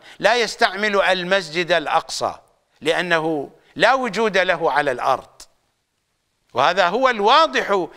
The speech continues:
في ثقافة العترة الطاهرة. هناك روايات استعمل فيها الأئمة هذا العنوان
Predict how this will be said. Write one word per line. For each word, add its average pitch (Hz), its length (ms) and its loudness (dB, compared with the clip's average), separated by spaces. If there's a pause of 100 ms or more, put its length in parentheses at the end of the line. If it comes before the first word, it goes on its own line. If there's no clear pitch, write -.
(140)
في 175 160 -4
ثقافة 202 800 0
العترة 196 480 0 (100)
الطاهرة. 143 680 0 (600)
هناك 330 340 2
روايات 262 680 2 (520)
استعمل 262 720 0
فيها 214 500 2
الأئمة 208 840 -2 (240)
هذا 208 300 2
العنوان 175 760 0